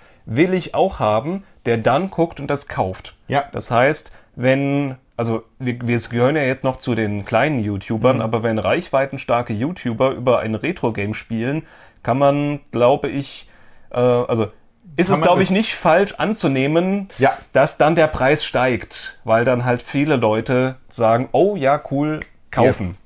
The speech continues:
Speaker 2: Ja.
Speaker 1: Ist halt
Speaker 2: Mhm.
Speaker 1: Angebot und Nachfrage.
Speaker 2: Mhm.
Speaker 1: Ja, und dann gibt's, ähm, so das etwas düsterere, Preistreiberei. Ja, also es gibt Leute,
Speaker 2: Mhm.
Speaker 1: die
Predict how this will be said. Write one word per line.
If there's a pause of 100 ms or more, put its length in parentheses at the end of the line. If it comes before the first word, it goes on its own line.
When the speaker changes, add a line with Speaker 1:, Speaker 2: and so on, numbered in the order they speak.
Speaker 2:
Ja. (100)
Speaker 1:
Ist
halt
Speaker 2:
Mhm.
Speaker 1:
Angebot
und
Nachfrage. (180)
Speaker 2:
Mhm. (960)
Speaker 1:
Ja,
und
dann
gibt's,
ähm,
so
das
etwas
düsterere,
Preistreiberei. (1300)
Ja,
also
es
gibt
Leute,
Speaker 2:
Mhm.
Speaker 1:
die